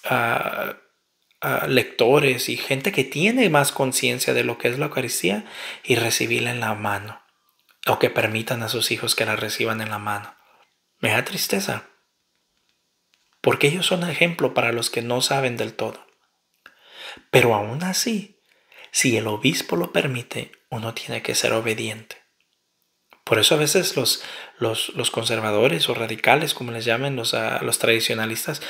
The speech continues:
por eso a veces no son tan bienvenidos, porque son desobedientes.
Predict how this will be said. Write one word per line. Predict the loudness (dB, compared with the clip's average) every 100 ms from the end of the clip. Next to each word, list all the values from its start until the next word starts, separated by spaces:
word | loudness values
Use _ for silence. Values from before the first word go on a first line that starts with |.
| -12 -4
por | -2
eso | 2 2
a |
veces | 2 0 -2
no | 0
son | -2
tan | 0 0
bienvenidos, | 0 0 -2 -4 -4 -4 -6
porque | -2 0
son | 0
desobedientes. | 2 4 6 6 4 2 0 -4 -4 -10